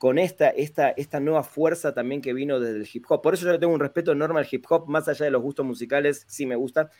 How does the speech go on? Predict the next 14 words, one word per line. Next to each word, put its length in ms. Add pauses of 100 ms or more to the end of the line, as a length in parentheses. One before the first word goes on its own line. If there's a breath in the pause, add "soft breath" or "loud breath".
(280 soft breath)
pero 220
creo 180
que 320 (200)
tuvo 200
una 240
fuerza 400
tan 200
grande 380
de 140
los 140
ochenta, 360
noventa 280
en 40
adelante, 600